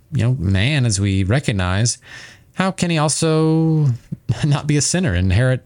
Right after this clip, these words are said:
what happened there? And so they're kinda trying to pull this humanity away from this divinity and recognizing that he falls into the, the sinfulness of humanity.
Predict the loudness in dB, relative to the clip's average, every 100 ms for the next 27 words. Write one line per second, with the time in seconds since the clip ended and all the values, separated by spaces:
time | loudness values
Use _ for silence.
0 | -4 -4 -2 -2 0 0 0 0 0 -2
1 | -8 -20 -20 -10 -4 -2 0 0 0 0
2 | 0 -2 0 -2 -4 -8 -4 -2 0 0
3 | 2 0 -2 -2 -2 0 0 0 0 0
4 | 2 2 0 0 0 -2 -4 -10 -20 -8
5 | -2 0 2 2 2 2 0 0 0 0
6 | 0 -2 0 -2 -2 -2 -2 -4 -10 -20
7 | -12 -4 -2 0 -2 -2 0 0 -2 -2
8 | -2 0 -2 -4 -4 -2 0 -2 -4 _
9 | _ _ _ _ _ -8 -4 -2 0 0
10 | 0 -2 -2 -2 0 0 -2 -2 -2 0
11 | 0 0 0 0 -2 -4 -2 0 0 0
12 | -2 -4 -4 -4